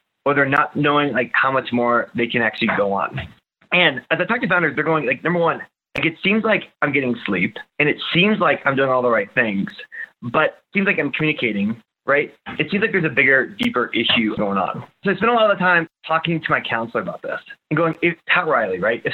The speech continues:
someone who is so passionate about these things, is so passionate about making sure founders don't end up at this place and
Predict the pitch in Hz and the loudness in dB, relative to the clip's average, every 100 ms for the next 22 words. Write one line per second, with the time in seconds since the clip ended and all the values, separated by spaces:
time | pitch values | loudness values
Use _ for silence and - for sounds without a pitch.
0 | - 156 190 190 165 156 139 139 - _ | -2 0 2 0 2 2 2 0 -8 _
1 | _ 131 - 160 170 - 151 117 117 160 | _ -8 -2 0 0 0 0 0 0 0
2 | 127 104 101 - 95 - 73 113 120 - | 0 0 0 -2 -4 -4 -4 -6 -6 -16
3 | _ 123 180 175 175 165 156 165 143 127 | _ 0 0 4 4 4 2 2 2 2
4 | 127 120 - - - - 147 143 151 - | 2 2 -2 -18 -20 -4 -2 0 -4 0
5 | 139 135 139 135 123 120 - 120 - 135 | 0 2 2 2 0 -4 -12 -12 -2 0
6 | 131 123 123 120 113 113 110 110 95 113 | 0 -2 0 0 0 -4 -4 0 0 -2
7 | - _ _ 143 165 180 | -10 _ _ 2 2 0